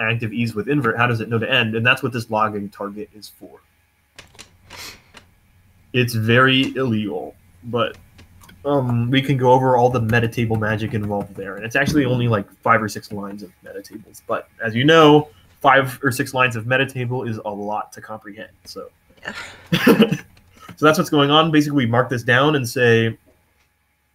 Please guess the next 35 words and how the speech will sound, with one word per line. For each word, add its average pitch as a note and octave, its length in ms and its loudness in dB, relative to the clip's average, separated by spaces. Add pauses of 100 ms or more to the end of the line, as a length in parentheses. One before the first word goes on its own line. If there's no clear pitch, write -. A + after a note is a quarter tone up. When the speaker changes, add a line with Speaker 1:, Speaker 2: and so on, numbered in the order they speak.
Speaker 1:
basically, C3+ 420 -2 (100)
in C#3+ 120 -4
case E3+ 560 -8
E F3+ 240 -6
uses C#3+ 400 2
this C#3+ 140 -4
Poptions B2+ 480 -6
table, E3 400 -4 (880)
um, B2 460 4
we C3+ 120 4
want B2+ 300 0
to A#2+ 100 -8
store B2 380 -2
which A#2+ 180 -4
ones A2+ 240 -4
it's G#2 200 -8
tou-, - 220 -14
which C3 220 -8
mods A#2 320 -2
it's - 160 -12
touched D3+ 400 -2
so - 160 -12
that B2 140 -4
we A#2 80 -4
can A2 180 -8
reset A2+ 320 -6
them G#2+ 100 -8
at G2+ 140 -12
the G2 160 -14
end F#2 220 -20 (800)
of - 160 -12
E. - 160 -20 (580)
And A#2 140 -2
Speaker 2:
Okay. C3+ 40 -2
Speaker 1:
then D3+ 440 4